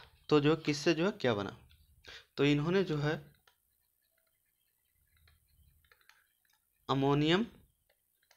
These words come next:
सल्फेट, अमोनियम सल्फेट को लिया और उसके साथ पोटेशियम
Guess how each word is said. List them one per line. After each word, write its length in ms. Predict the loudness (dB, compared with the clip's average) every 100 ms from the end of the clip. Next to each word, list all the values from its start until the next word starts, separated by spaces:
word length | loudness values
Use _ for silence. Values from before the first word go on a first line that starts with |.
| _ _ _ _ -20
सल्फेट, 680 | -2 2 2 0 -6 -8 -14 _ _ _ _ _ _ _ _ -20 _ -10
अमोनियम 420 | -2 0 2 0 0
सल्फेट 420 | -2 -2 -2 -2
को 120 | 0
लिया 260 | 0 0 -2 -8 _ _ _ _ _ _ _ -20 _ -20 -14 -6
और 200 | -6 -4
उसके 280 | -8 -2 -2
साथ 320 | 0 0 -2 -8 _ _ _ _ _ _ _ _ _ _ _ _
पोटेशियम 600 | -2 2 2 0 -2 -2